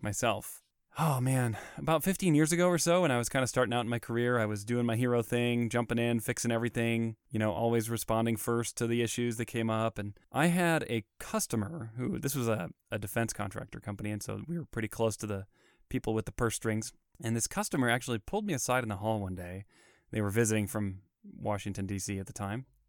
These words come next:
And he pulls me aside and says, "Dave, you have a problem. You are too indispensable." And, like,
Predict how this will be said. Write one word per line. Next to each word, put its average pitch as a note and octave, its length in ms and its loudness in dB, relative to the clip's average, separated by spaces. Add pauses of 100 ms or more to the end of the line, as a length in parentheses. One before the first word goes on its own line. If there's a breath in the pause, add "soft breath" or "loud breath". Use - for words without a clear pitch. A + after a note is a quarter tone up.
(800 soft breath)
And A#2+ 400 4 (480)
he - 120 -10
pulls G3 260 -2
me E3+ 80 4
aside C3 340 0
and A2 140 0
says, A2 320 0 (420)
"Dave, D3 360 0 (500)
you D3 140 2
have D#3+ 100 2
a A2+ 60 0
problem. - 540 0 (640)
You C3 240 0
are B2+ 140 2
too C#3 360 0
indispensable." A2 680 -4 (260)
And, C#3+ 200 2
like, C#3+ 240 0